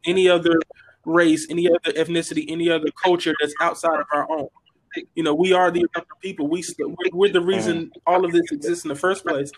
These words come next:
Speaker 1: Why should we be so dependent on other people to solve our issues when they
Speaker 2: Mm-hmm.
Speaker 1: You know, created the issues for us to have to figure out. You know, some people run through,
Speaker 2: Mm-hmm.
Speaker 1: some people run through a pipeline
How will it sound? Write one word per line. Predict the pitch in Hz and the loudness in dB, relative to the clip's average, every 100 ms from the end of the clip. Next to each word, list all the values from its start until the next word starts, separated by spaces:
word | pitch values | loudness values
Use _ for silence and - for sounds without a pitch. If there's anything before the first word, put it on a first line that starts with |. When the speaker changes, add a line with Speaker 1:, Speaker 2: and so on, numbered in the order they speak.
| _ - _ _ | _ -20 _ _
Speaker 1:
Why | 160 180 180 | 2 2 4
should | - 175 | 2 2
we | 170 | 2
be | 180 | 0
so | - - _ 185 | -4 -10 _ -6
dependent | 185 170 | 0 2
on | 160 | 2
other | 160 156 | 2 0
people | 175 180 156 | -2 0 0
to | 147 151 | 0 -4
solve | - 165 165 - | 2 4 4 4
our | 170 175 151 | 2 2 4
issues | 180 - - - 151 - - - - | 2 0 -10 -12 -14 -16 -16 -16 -10
when | 175 180 - 180 | 0 0 2 0
they | 170 151 - _ 120 | 0 -2 -6 _ -8
Speaker 2:
Mm-hmm. | 110 107 98 - _ _ | -6 -6 -8 -12 _ _
Speaker 1:
You | 202 190 | -2 0
know, | 156 | 0
created | - 208 180 214 202 | -2 0 4 6 4
the | 170 170 | 4 4
issues | 160 160 160 143 | 2 -2 -4 -4
for | - 170 156 | 0 2 2
us | 165 | -2
to | 170 | -2
have | 165 | -2
to | - | -2
figure | 165 151 151 | -4 -2 -2
out. | 139 - _ _ _ - | -4 -6 _ _ _ -6
You | 170 170 | -2 0
know, | 156 | 0
some | 196 196 | 0 -2
people | 220 196 180 | 0 2 4
run | 180 185 - | 2 0 -4
through, | 359 240 | -6 -2
Speaker 2:
Mm-hmm. | 233 208 | -4 -2
Speaker 1:
some | 202 208 | -2 -2
people | 247 208 | 0 2
run | 202 196 - | 2 0 0
through | 196 - | 0 2
a | 165 | 0
pipeline | 165 208 - 165 151 147 | 0 -2 0 -2 0 -2